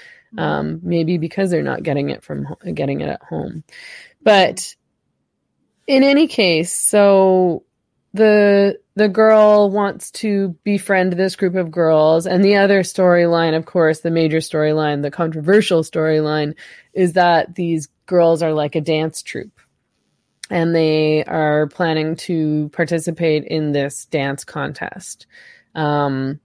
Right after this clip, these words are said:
Speaker 2: that really is for older girls. The, the dancing is quite sexualized. And, um, at, at one point, the,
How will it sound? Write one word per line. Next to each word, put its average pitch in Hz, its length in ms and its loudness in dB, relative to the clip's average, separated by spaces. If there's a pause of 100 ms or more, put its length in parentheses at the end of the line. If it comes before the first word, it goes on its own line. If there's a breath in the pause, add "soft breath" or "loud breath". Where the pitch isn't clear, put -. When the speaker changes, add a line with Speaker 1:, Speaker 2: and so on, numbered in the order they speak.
Speaker 2:
that 151 380 -2
really 160 440 0
is 131 240 -6
for 139 600 -6
older 151 340 -2
girls. - 540 -8
The, 143 360 -4
the 143 120 -8
dancing 135 520 -8
is 135 200 -8
quite 127 500 -4
sexualized. - 840 -8 (580 loud breath)
And, 175 640 2 (1400)
um, 160 800 -2 (920)
at, 190 260 2
at - 260 -2
one 254 340 4
point, 175 720 -4
the, 180 760 -2